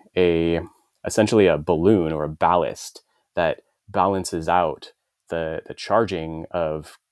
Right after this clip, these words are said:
kind of as many vehicles as you want to be charging at any one time. And so in this way, we're able to, you know, and there's a, there's a massive impetus to be, to be showing that, "Hey, I'm using my landfill gas, which is a carbon negative source,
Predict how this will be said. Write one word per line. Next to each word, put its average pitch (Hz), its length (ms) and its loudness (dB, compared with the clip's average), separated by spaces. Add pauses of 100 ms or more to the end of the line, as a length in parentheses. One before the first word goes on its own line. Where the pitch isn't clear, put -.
kind 92 120 -4
of 78 140 -10
as 87 140 -4
many 98 260 0
vehicles 80 560 0
as 80 220 -2
you 78 400 -2
want 87 180 4
to 76 60 -2
be 73 60 -6
charging 73 640 -4
at 82 120 0
any 80 140 -4
one - 200 -10
time. - 460 -10 (560)
And 92 100 -2
so 98 120 4
in 95 140 2
this 107 160 2
way, 90 580 4 (200)
we're 92 140 4
able 87 220 2
to, 85 480 0 (400)
you 92 60 -4
know, 78 120 0
and 92 140 0
there's 92 160 0
a, 87 160 2
there's 87 140 -2
a 90 60 0
massive 90 440 -2
impetus 87 460 -4
to - 100 -8
be, 82 440 -6
to - 80 -14
be 80 240 -6
showing 85 360 0
that, 80 180 -2
"Hey, 104 180 2
I'm 85 120 0
using 90 400 2
my 90 300 2
landfill 87 520 -2
gas, - 520 -8 (240)
which - 160 -12
is 78 380 -6 (340)
a 80 260 -4 (120)
carbon 95 320 0
negative 85 340 -4
source, 80 600 -2